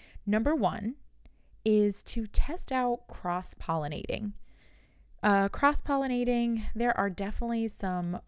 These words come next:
books on it and some, um, excellent ted Talks, <laughs> certainly, uh, on cross-pollinating in business, right? Where you kind of take one concept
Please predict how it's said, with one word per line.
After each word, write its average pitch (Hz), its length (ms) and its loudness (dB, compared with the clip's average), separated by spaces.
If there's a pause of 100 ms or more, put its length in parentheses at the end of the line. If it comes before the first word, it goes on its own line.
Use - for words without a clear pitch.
(120)
books - 320 -2
on 233 200 0
it 220 280 0
and 185 300 -4
some, 170 460 -6 (440)
um, 170 400 -4 (100)
excellent 185 440 -6 (120)
ted 170 240 0
Talks, 180 400 -8
<laughs> - 40 -20
certainly, 202 720 -4 (400)
uh, 175 440 -2
on 170 560 -4 (380)
cross-pollinating 180 920 -2
in 175 260 -4
business, 190 760 -4
right? 190 200 -4
Where 175 100 -6
you 170 340 -6 (320)
kind 180 280 -4
of 170 180 -10
take - 340 -2
one 175 220 -6
concept - 800 -10